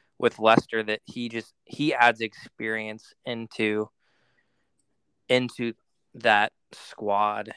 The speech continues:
And I think that is, when you talk about experience, the exact, the exact qualifications that I would be looking for as an Arsenal fan.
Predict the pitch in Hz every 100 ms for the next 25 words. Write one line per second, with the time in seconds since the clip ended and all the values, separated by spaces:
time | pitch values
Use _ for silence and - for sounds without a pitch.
0 | _ - 117 107 107 123 117 110 110 110
1 | 110 - _ _ _ _ _ _ _ -
2 | 127 135 123 120 110 - 113 110 110 -
3 | 120 110 107 110 110 107 - _ _ _
4 | _ _ _ _ _ 127 135 123 127 -
5 | 131 123 - 120 120 120 110 - 113 113
6 | 110 107 107 - 107 - 113 104 107 107
7 | _ _ _ _ _ _ _ _ _ 120
8 | 113 110 110 113 110 - 113 107 - 107
9 | 104 104